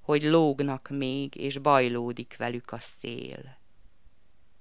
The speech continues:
Vörös karika volt mindegyik nyakán, s a közepükből hiába hullott a sok anyakristály,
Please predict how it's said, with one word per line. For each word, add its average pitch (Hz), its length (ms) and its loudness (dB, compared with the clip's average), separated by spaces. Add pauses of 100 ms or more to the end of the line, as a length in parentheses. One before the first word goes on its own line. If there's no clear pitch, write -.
(1500)
Vörös 147 480 6
karika 139 460 0
volt 139 320 -2
mindegyik 127 720 -6
nyakán, 139 720 -10 (760)
s - 140 0
a 156 80 4
közepükből 180 720 6
hiába 180 500 10
hullott 160 520 4
a 147 60 6
sok 160 300 2
anyakristály, 147 1000 -2